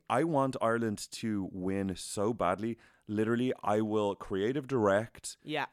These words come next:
Speaker 1: like, all the visuals, the
Speaker 2: Yeah.
Speaker 1: outfit, the, everything." Um, then you fucking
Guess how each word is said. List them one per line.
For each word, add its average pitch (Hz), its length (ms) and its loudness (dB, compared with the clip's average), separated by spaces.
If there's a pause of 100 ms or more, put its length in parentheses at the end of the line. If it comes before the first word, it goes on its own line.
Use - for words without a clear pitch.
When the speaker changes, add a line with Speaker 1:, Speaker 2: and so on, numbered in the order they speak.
(400)
Speaker 1:
like, 107 340 2
all 113 200 4
the 131 80 4
visuals, 120 360 2
the 110 120 0
Speaker 2:
Yeah. 113 180 4
Speaker 1:
outfit, 120 160 0
the, 113 80 0 (100)
everything." 110 580 0 (380)
Um, 95 720 0 (420)
then 127 280 4
you 123 180 2
fucking 104 640 -2